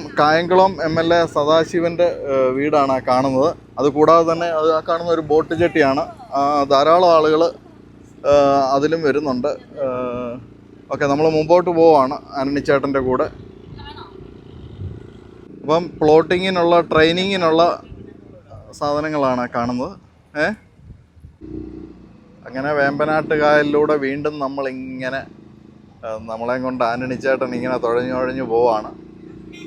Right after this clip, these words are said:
അങ്ങനെ ഹൗസ് ബോട്ടുകളൊക്കെ ധ-, ധാരാളം പോകുന്നത് കാണാം.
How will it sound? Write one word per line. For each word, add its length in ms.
അങ്ങനെ 300
ഹൗസ് 280
ബോട്ടുകളൊക്കെ 480
ധ-, 280
ധാരാളം 520
പോകുന്നത് 360
കാണാം. 240